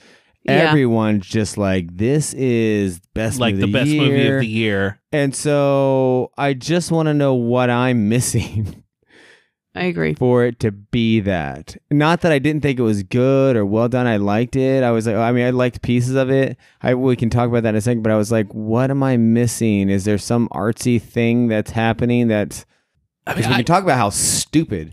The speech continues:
Speaker 3: I don't
Speaker 2: de-aging people are in a second.
Speaker 3: I, yeah, we'll get to that.
Speaker 2: <laughs> I hate
Speaker 3: Um,
Speaker 2: this.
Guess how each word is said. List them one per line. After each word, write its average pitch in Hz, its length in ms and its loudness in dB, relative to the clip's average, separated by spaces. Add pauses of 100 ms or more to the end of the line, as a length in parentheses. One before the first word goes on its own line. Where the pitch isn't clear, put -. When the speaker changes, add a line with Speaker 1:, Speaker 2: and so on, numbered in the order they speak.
(120)
Speaker 3:
I 180 100 2
don't 196 420 -2
Speaker 2:
de-aging 113 540 2
people 87 320 0
are 85 220 0
in 80 40 -4
a 82 60 -4
second. - 560 -8 (100)
Speaker 3:
I, 107 160 -2
yeah, 104 380 0 (240)
we'll 131 120 -2
get 107 180 -2
to 107 80 -2
that. 98 320 0
Speaker 2:
<laughs> - 40 -20
I - 40 -12
hate 101 240 0
Speaker 3:
Um, 135 320 0
Speaker 2:
this. - 440 -12